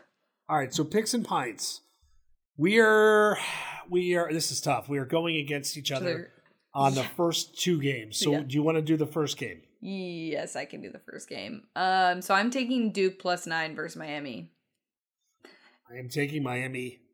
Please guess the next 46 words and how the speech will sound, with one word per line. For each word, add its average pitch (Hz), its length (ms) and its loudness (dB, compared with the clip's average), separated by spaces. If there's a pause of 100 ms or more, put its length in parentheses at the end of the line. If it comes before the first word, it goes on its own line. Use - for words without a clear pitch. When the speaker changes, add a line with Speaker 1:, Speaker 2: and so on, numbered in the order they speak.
(120)
Speaker 1:
minus 127 400 -4
nine 120 260 -8
versus 117 280 -8
Duke. 101 240 -12 (680)
This 156 300 0
is 143 140 -4
the 151 80 -2
start 143 580 4
of 131 180 -2
my 120 200 -4
wise 117 360 -2
guy 113 220 -6
shit. - 400 -6 (100)
Speaker 2:
Yep. 180 280 -8 (280)
Speaker 1:
D-, - 80 -16 (140)
Duke 156 260 4
played 151 260 2
tough 160 280 2
last 156 260 0
week. 156 380 -4 (360)
Everyone, 143 520 0 (180)
not 135 220 -6
everyone, 113 400 -10 (260)
but 139 100 -4
people 156 140 0
were 143 80 2
saying, 196 160 0
"Oh, 220 140 4
wow, 214 180 2
Duke's 202 260 -4
pretty 208 200 -4
good." 214 240 0
And 170 200 -6
then 160 140 0
Miami, 156 460 0
I 139 100 -4
think, 147 300 -6
is 131 100 -8
going 147 260 0
to 139 220 -2 (100)
kick - 380 -6
the 139 80 -6
hell 135 180 -4
out 120 180 -4
of 104 100 -12
them. 90 80 -20